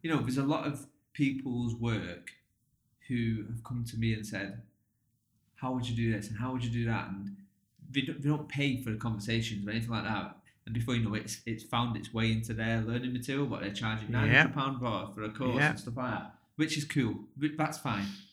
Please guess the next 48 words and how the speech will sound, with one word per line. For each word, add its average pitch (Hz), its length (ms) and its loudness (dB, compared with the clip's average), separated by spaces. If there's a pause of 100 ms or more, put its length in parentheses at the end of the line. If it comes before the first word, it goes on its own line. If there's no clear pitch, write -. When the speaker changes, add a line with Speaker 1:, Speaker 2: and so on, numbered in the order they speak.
(640)
Speaker 1:
because 117 280 -2
it's 113 140 -4
a - 20 -8
conversation, 117 560 -2
we're 107 100 0
all 104 80 -4
friends, 127 280 -4
right? 101 180 0
Speaker 2:
Mm. 113 80 4
Speaker 1:
That's 98 160 -2
just - 160 -8
how 135 140 -4
it 135 80 -8
is. 139 200 -4
Speaker 2:
Yeah, 131 220 2
it's - 140 -12
a - 40 -10 (160)
back - 180 2
and 110 100 0
a - 20 4
compliment 107 560 0
kind 95 180 0
of 98 100 -6
thing, 101 140 0
Speaker 1:
Yeah, 240 140 4
Speaker 2:
yeah. 104 180 2 (140)
Speaker 1:
yeah, 185 220 2
exactly 147 340 0
that. 147 340 2 (480)
But 131 120 -2
I - 100 -2
think 131 300 0
one 143 180 2
of 151 100 0
the 147 60 2
things 139 460 -2
which 123 240 -4
I 120 140 -2 (500)
can't, 127 480 -2 (840)
it 113 160 -6
just 117 220 -6
does 120 220 -2
not 113 160 -8
sit 113 180 -8
right 120 320 -4
with 98 80 -10
me 101 160 -4
is 110 140 -6